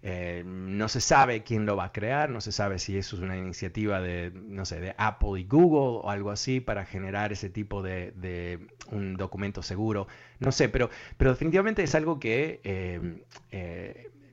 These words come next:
o-, voy a comentar algo, perdón, esto no me lo comenta-, <laughs> no me preguntaste, pero lo voy a contestar igual. Eh, por favor, no saquen f-, la foto del certificado y ponlo en las redes sociales.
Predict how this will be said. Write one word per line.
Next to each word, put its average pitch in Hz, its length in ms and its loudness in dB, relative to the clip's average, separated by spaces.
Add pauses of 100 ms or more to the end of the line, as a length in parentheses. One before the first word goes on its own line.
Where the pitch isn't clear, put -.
(540)
o-, 139 140 0
voy 160 200 8
a 214 80 8
comentar 156 320 4
algo, 135 220 4
perdón, 104 460 0
esto 123 220 -2
no 113 140 0
me 120 80 2
lo 110 80 2
comenta-, 98 400 -6
<laughs> - 40 -6
no 135 100 6
me 143 100 2
preguntaste, 120 560 -4
pero 110 220 -10
lo 107 100 -6
voy 113 120 -2
a 110 60 -6
contestar 104 380 -6
igual. 107 160 -2 (380)
Eh, 127 320 0
por 190 100 4
favor, 180 180 4
no 180 200 6
saquen 156 540 0
f-, - 180 -10
la 107 180 2
foto 123 460 0
del 110 100 2
certificado 104 880 0
y 104 100 -4
ponlo 107 520 2
en 98 160 -4
las 90 140 -2
redes 95 180 0
sociales. 85 560 -8